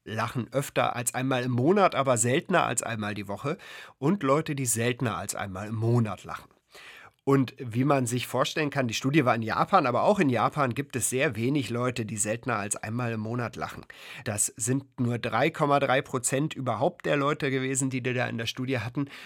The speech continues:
Und dadurch haben wir da am Ende auch schon sehr, sehr wenig in dieser Gruppe, wenn man dann nochmal reduziert auf die Leute, die in der Zeit irgendwie gestorben sind oder einen Herzinfarkt hatten. Nämlich, das ist dann irgendwas um die achtzehn Leute gewesen.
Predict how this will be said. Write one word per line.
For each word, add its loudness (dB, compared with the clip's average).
Und -14
dadurch -4
haben -2
wir 0
da -2
am -6
Ende -4
auch -8
schon -4
sehr, 2
sehr -2
wenig 0
in -4
dieser -6
Gruppe, -4
wenn -4
man -4
dann 0
nochmal 0
reduziert -2
auf -8
die -4
Leute, -2
die -6
in -4
der -4
Zeit -2
irgendwie -6
gestorben -2
sind -6
oder -4
einen -6
Herzinfarkt -6
hatten. -6
Nämlich, -2
das -4
ist -4
dann -2
irgendwas -4
um -8
die -10
achtzehn -6
Leute -6
gewesen. -10